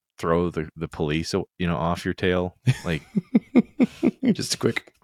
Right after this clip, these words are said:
Speaker 1: It's
Speaker 2: "Oh,
Speaker 1: like,
Speaker 2: that's not him."
Speaker 1: "Hey, no, no, <laughs> that's, that's,
Speaker 2: <laughs>
Speaker 1: that's, that's clearly someone else. I, I
Speaker 2: "We're
Speaker 1: don't know who
Speaker 2: sorry,
Speaker 1: that
Speaker 2: sir.
Speaker 1: is."
Speaker 2: We don't, don't mean to bother you."
Speaker 1: <laughs> Yeah.
Speaker 2: <laughs>
Speaker 1: It's like,
Speaker 2: "We'll keep
Speaker 1: "You,
Speaker 2: looking."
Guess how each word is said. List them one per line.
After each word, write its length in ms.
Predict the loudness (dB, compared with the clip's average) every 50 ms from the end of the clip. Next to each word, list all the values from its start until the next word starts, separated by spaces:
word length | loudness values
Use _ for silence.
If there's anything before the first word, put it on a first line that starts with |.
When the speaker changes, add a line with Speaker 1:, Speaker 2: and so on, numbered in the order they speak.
| _ -12
Speaker 1:
It's 80 | -12 -12 -12 _ _ -20 -20 -20 -18 -16 -16 -16 -18 -20 _ _ _ _ _ _ _ 2
Speaker 2:
"Oh, 40 | 4
Speaker 1:
like, 40 | 4
Speaker 2:
that's 160 | 4 2 0
not 140 | -4 -6 -6
him." 140 | -10 -4 2
Speaker 1:
"Hey, 200 | 4 4 4 2 0 -6 _ _ _ _ -8
no, 180 | -2 -2 0 2
no, 140 | 2 0 0
<laughs> 100 | 0 0
that's, 260 | -2 -2 -2 -4 -4 -2
that's, 260 | 0 0 0 0 0
Speaker 2:
<laughs> 560 | 0 0 0 0 _ _ _ _ _ _ _ -10
Speaker 1:
that's, 160 | -10 -10 -10 _ -20 _ -12
that's 160 | -10 -10 -8
clearly 260 | 0 2 4 4 4 4
someone 320 | 2 0 -2 -2 0 -2
else. 240 | -2 -2 -2 0 2
I, 60 | 2
I 20 |
Speaker 2:
"We're 60 | 2 2
Speaker 1:
don't 120 | 4 4
know 40 | 2
who 80 | 4 4
Speaker 2:
sorry, 260 | 4 4 6 4 4
Speaker 1:
that 40 | 0 0
Speaker 2:
sir. 100 | -2 -2
Speaker 1:
is." 100 | -2 -2 -2
Speaker 2:
We 80 | -2
don't, 280 | 0 -2 -2 -4 -4 0
don't 140 | 2 2 4
mean 100 | 2 2
to 60 | 2
bother 300 | 4 2 2 2 0 -4
you." 180 | -6 -8 -10 -10 -6
Speaker 1:
<laughs> 60 | -6 -4 -4 -4 -6 -4 2 2 2 4 4 2 2 2
Yeah. 120 | 2 2 4
Speaker 2:
<laughs> 140 | 4 4 2 2 _ _ _ _ -20 -20 -20 _ _ _ _ _ -20 -20 _ _ _ _
Speaker 1:
It's 100 | _ 0
like, 120 | 0 0 2 4
Speaker 2:
"We'll 80 | 4 6
keep 200 | 8 8 6 6
Speaker 1:
"You, 40 | 6 4
Speaker 2:
looking." 260 | 4 4 4 2 0